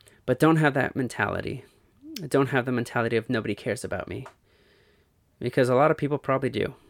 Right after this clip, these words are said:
And especially if you made friends and stuff, make sure you keep them.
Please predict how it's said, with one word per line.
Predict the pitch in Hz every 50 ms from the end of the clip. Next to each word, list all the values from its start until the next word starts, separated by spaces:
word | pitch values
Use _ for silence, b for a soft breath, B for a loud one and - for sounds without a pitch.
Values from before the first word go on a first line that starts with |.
| b b b b b b b b _ _ _ - -
And | 131 127 117
especially | 113 - - 156 156 143 - 156 147
if | 139 -
you | 139 135
made | 139 135 131 -
friends | - 143 143 143 143 -
and | 147 143 -
stuff, | - 160 160 156 - - - _ b b b b b b b b b b b b b b b b b b b b b b b b _ _ - -
make | - - 147 151 143
sure | - - - 170 160
you | 147 135 120
keep | - - 135 120 -
them. | - - 98 67 -